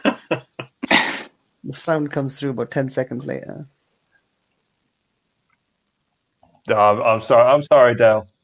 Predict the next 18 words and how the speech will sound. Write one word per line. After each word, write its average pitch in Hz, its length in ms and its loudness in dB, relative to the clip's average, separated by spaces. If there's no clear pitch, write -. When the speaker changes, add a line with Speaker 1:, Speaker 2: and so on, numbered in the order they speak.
Speaker 2:
We, 139 60 -8
we 139 160 -2
have, 143 140 4
we 147 80 -4
have, 139 220 4
we 147 60 -2
have 131 160 0
tried 113 280 0
on 104 80 -14
this 98 200 -18
one. 104 180 -12
So 160 180 -4
we're 165 60 -4
gonna 185 160 0
go 175 160 0
back 160 280 0
to, 143 180 -8
uh, 131 280 -2